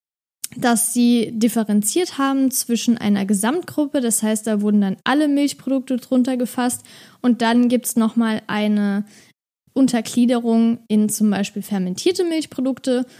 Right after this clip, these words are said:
und da wurde eben festgestellt, dass gerade die fermentierten Milchprodukte wahrscheinlich einen Einfluss auf das, auf die Risikosenkung von Diabetes mellitus Typ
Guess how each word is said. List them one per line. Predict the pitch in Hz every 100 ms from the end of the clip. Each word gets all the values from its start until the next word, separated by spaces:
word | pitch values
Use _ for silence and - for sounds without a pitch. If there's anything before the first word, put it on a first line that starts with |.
| - - _ _
und | 240 240
da | 240 262 247
wurde | 254 254
eben | - 247 226
festgestellt, | - 285 - 269 - 254 254 247 - -
dass | 233 220
gerade | - 202 233 247
die | 220
fermentierten | 220 - 220 208 208 320 415 320
Milchprodukte | 294 294 - 269 254 254 - 254 247 240
wahrscheinlich | 214 214 233 240 - 233 233 240 - -
einen | 214 214 -
Einfluss | 214 226 240 220 -
auf | 202 202 -
das, | 214 208 - - _
auf | 226
die | 226
Risikosenkung | 233 330 339 294 254 254 254 247
von | 240 220 214
Diabetes | 226 220 202 220 214 226 208 -
mellitus | 214 214 214 214 202 -
Typ | - 214